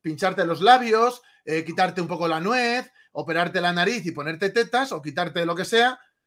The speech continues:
eso no te convierte biológicamente en una mujer. Entonces, a mí me parece ridículo y, de hecho, en España aquí está pasando mucha gente de hombres que son hombres, son heterosexuales, pero como están hartos de la discriminación por ley,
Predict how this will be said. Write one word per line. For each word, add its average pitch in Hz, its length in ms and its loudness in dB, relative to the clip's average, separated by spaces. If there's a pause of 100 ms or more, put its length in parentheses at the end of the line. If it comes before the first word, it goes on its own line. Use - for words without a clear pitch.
(120)
eso - 180 -6
no 220 140 -4
te 220 100 0
convierte 175 800 0
biológicamente 170 680 -4
en 151 60 -6
una 147 160 -8
mujer. 123 320 -10 (1600)
Entonces, 175 200 2
a - 20 0
mí 180 80 0
me 208 80 2
parece 214 300 0
ridículo 175 640 -2
y, 180 40 4
de 143 100 -2
hecho, 202 120 -4
en 196 60 0
España 180 360 -2
aquí 190 200 -4
está 156 280 -6
pasando 185 280 -2
mucha 170 220 -4
gente 202 360 0
de 156 140 -4
hombres 196 500 0 (460)
que 147 260 -6
son 165 300 0
hombres, 240 420 6
son 175 220 -6
heterosexuales, 180 720 4
pero 185 140 -4
como 147 140 -8
están 175 220 -2
hartos 208 280 0
de 151 60 0
la 139 100 -4
discriminación 143 640 -8
por 180 160 -2
ley, 262 280 2